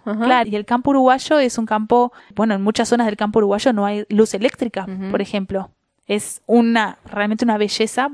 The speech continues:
Speaker 2: un espectáculo, también un lujo para ver la noche en el campo uruguayo.
Speaker 1: Ujú.
Speaker 2: De estrellas, eh, impresionante. Y bueno, y esto de la luz mala, realmente era <laughs> las personas del campo en la noche, cuando veían estos huesos, se creía que algo pasaba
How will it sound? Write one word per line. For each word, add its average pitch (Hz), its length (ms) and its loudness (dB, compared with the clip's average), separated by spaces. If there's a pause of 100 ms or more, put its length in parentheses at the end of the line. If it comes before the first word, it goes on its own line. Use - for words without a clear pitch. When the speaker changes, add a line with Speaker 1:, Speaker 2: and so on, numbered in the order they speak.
Speaker 2:
un 214 120 -4
espectáculo, 214 540 0
también 240 240 4
un 233 140 6
lujo 247 260 6
para 202 420 -2
ver 208 160 2
la 196 100 -6
noche 214 360 2
en 185 60 -10
el 190 80 -12
campo 190 260 -10
uruguayo. 190 540 -2
Speaker 1:
Ujú. 196 380 -8 (120)
Speaker 2:
De 208 80 -4
estrellas, 226 960 0
eh, 107 360 -10
impresionante. 214 840 -2 (460)
Y 233 180 6
bueno, 226 300 4
y 214 100 0
esto 233 240 0
de 247 160 4
la 214 80 2
luz 233 180 4
mala, 240 420 0
realmente 262 540 0
era 240 200 2
<laughs> - 840 -8
las 226 160 -2
personas 254 320 2
del 254 100 0
campo 247 220 0
en 254 60 2
la 226 60 0
noche, 254 300 2
cuando 220 300 2
veían 254 320 2
estos 277 260 2
huesos, 277 340 2
se - 240 -6
creía 247 400 2
que 220 140 -4
algo 214 180 4
pasaba 190 840 -4